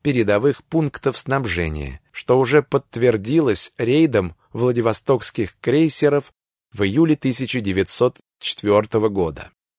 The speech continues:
Грузить уголь в Тихом океане с борта другого судна было нереально по погодным условиям.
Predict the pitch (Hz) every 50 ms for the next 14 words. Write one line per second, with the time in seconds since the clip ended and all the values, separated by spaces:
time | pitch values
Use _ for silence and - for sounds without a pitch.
0 | _ _ 131 151 185 202 170 185 185 - - - _ - 190 190 151 113 101 85
1 | 78 - _ - - - 151 - - 127 110 101 92 90 - 101 120 156 170 147
2 | 107 82 71 64 - _ _ _ _ _ _ _ _ _ - 92 98 101 139 156
3 | 147 139 - 117 104 110 113 120 113 123 107 92 87 85 - - 165 185 175 160
4 | 165 165 156 139 - _ _ _ _ _ _ - 127 170 185 170 170 160 160 156
5 | 156 160 170 180 185 170 117 87 80 78 73 - - - - 107 107 95 127 143
6 | 139 120 113 110 107 110 107 - - 110 104 85 78 73 76 76 78 78 78